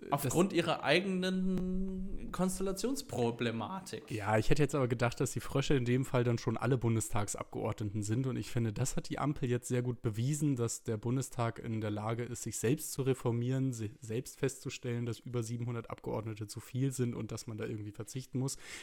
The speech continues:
Speaker 1: Es haben ja auch, ähm, Abgeordnete, wie zum Beispiel Jens Teutrine und, ähm, Al-Halak waren da, glaub ich, beide dabei,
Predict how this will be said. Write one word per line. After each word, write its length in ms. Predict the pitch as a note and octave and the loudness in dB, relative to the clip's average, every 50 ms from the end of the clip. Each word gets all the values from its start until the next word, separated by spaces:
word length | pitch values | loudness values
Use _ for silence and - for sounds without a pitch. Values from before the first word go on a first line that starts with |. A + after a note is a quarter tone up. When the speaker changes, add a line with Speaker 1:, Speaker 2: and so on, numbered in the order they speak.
| - | -8
Speaker 1:
Es 240 | - G#2+ - - - | -6 -2 4 6 6
haben 280 | A2+ G#2+ G#2 A#2 C3 D3 | 6 6 6 4 4 4
ja 260 | D3 D3+ D#3+ E3+ D#3+ - - - - - - - - | 4 4 2 0 -2 -4 -10 -16 -18 -18 -18 -8 -2
auch, 600 | - G#2 G#2 A#2 D3+ G3 A#3+ - F#3+ - - - - - | 0 2 4 4 4 4 2 0 -4 -6 -8 -10 -6 -2
ähm, 460 | C#3 C3+ C3+ C3+ C3+ C3 C3 C3 B2 - - - - - - - - | -2 0 0 2 0 0 0 -2 -4 -6 -12 -20 -20 -20 -20 -4 0
Abgeordnete, 920 | - B2+ - - - D3 C#3+ - - D#3 D#3+ D#3 E3+ E3+ - - E3 D3+ C3+ | 2 2 2 0 0 0 0 2 0 -2 -2 -2 -2 -4 -2 -2 -2 -2 0
wie 100 | C3 B2 | -2 -2
zum 200 | - - C3 B2 | -4 -4 -2 -2
Beispiel 260 | B2+ B2 - - A#2+ | -2 0 0 -2 -2
Jens 280 | A2 A#2 A#2 C3 - | 0 0 0 -2 -2
Teutrine 680 | - - B2 A#2 - - - C3+ C#3+ D#3+ E3+ E3+ D#3 C#3 | 0 0 0 0 -2 -4 -2 0 2 2 2 2 2 0
und, 600 | - - B2+ B2 A#2+ A#2+ A#2 A#2 A2 - - - - - | 0 0 0 2 2 2 2 0 -2 -4 -8 -10 -6 -4
ähm, 180 | A2+ G#2+ A2+ - | -4 -2 -2 0
Al-Halak 540 | - B2 D3 D3+ D3+ C#3+ C3+ C3+ C3 - - | 2 4 4 4 4 2 2 0 -2 -2 -4
waren 200 | D3 C#3+ C#3+ C#3+ | -4 -4 -2 -2
da, 60 | C#3 | -2
glaub 200 | C3+ D3 C#3 C#3 | -4 -4 -4 -4
ich, 100 | C3 - | -4 -6
beide 260 | - C#3 C3+ C#3 C#3 | -4 -4 -4 -2 -2
dabei, 440 | C3 C3+ C3 B2+ C3+ C3 C3 C3+ C3 | -2 -2 -2 -2 0 0 2 0 0